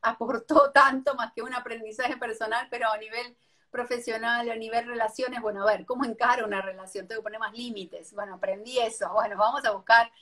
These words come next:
eh, vamos a ponerme, eh, más conectada con mi amor propio,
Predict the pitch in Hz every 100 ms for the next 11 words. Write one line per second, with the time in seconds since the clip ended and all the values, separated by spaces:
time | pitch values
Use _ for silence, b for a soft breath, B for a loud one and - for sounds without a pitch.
0 | b b b b - 220 233 247 247 208
1 | 214 226 240 240 233 196 - - - -
2 | - 214 220 226 233 214 - 233 214 208
3 | 208 214 214 233 226 240 233 233